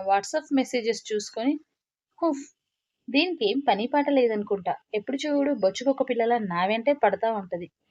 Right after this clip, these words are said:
ఏదో కలిసి ఒక సినిమాలో యాక్ట్ చేశాం కదా, ఇద్దరి మధ్య కెమిస్ట్రీ బాగా క్లిక్ అయింది" అని డేట్‌కి వెళ్ళడానికి ఒప్పుకుంటే, "ఇదేమో నా పర్మనెంట్ గర్ల్ ఫ్రెండ్‌లా ఫీల్ అవుతుంది. పాప ఇండస్ట్రీకి కొత్త కదా,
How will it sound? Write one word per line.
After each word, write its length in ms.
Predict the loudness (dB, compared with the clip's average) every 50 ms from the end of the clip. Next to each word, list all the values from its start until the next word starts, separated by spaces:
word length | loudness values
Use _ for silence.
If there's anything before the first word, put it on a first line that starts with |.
| _ _ _ _ _ _ _ _ _ _ _ _ 4
ఏదో 240 | 6 6 8 8 6 4 2 _ _ _
కలిసి 340 | 0 0 0 0 6 6 8 8
ఒక 140 | 8 4
సినిమాలో 440 | 0 0 2 4 4 6 4 4 4
యాక్ట్ 300 | 4 2 2 0 _ -2
చేశాం 320 | -2 -2 0 0 -2 0 2
కదా, 260 | 0 2 2 2 0 0 -4 _ _ _ _ _ _ -2
ఇద్దరి 260 | 0 4 4 4 4
మధ్య 300 | 4 0 0 -2 0 0 0 2 0 -2 -4 -2 0
కెమిస్ట్రీ 420 | 0 2 2 0 -2 0 -2 0
బాగా 280 | 4 4 2 4 4 0
క్లిక్ 340 | -2 0 -4 -4 -2 _ 2
అయింది" 300 | 4 4 4 2 2 -2 -2 -4 _ _ _ _ 2
అని 200 | 4 4 6 4 4
డేట్‌కి 380 | 0 0 0 0 0 0 2 2
వెళ్ళడానికి 460 | 4 4 4 4 4 2 2 2 -2
ఒప్పుకుంటే, 480 | -2 -2 -2 -6 -6 -6 -2 0 0 0 0 -2 _ _ _ _ _ _ _
"ఇదేమో 460 | 0 2 2 2 0 2 2 2 2 2 0 -2 0
నా 140 | 2 4 2 2 2
పర్మనెంట్ 500 | _ -2 0 2 2 4 2 2 2 2
గర్ల్ 200 | 0 0 0 -2
ఫ్రెండ్‌లా 340 | -2 -2 -4 -2 2 0 0
ఫీల్ 300 | 2 2 2 4 4 4
అవుతుంది. 400 | 2 2 2 -2 -4 -4 -4 -10 _ _ _ _ _ _ _ _ _ _ -2
పాప 200 | 0 0 4 4 4
ఇండస్ట్రీకి 640 | 4 4 2 0 -2 -2 -4 -6 -6 -4 -4 -8
కొత్త 320 | -4 -2 -4 -4 0 -2 0
కదా, 300 | 0 2 2 2 0